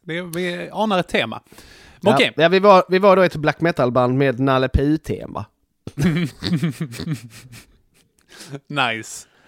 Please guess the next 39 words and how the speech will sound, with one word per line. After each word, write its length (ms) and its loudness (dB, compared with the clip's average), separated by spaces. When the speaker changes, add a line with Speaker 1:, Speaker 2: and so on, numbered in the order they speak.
Speaker 1:
Var 120 0
ni 100 0
Speaker 2:
Ja. 220 2
Speaker 1:
olika 220 -2
karaktärer? 720 -4
Det 80 -2
här 280 0
är 280 -6
kanske 320 -2
ett 120 -6
Speaker 2:
Ja. 100 0
Speaker 1:
sidospår, 400 -6
men 280 -8
Speaker 2:
Och, 180 4
och 240 4
vi 60 2
hade 320 4
ju, 260 4
eh, 240 2
vi 140 -2
hade, 240 0
nej, 140 2
vi 80 2
hade 220 2
så 80 0
här 80 4
klassiska 600 -2
black 240 -4
metal, 420 -4
eh, 180 -4
namn. 400 -6
Det, 280 -2
det 100 -2
är 60 0
kanske 320 -2
främmande 460 0
för 140 -4
dig. 280 -4
Speaker 1:
Ja. 380 -8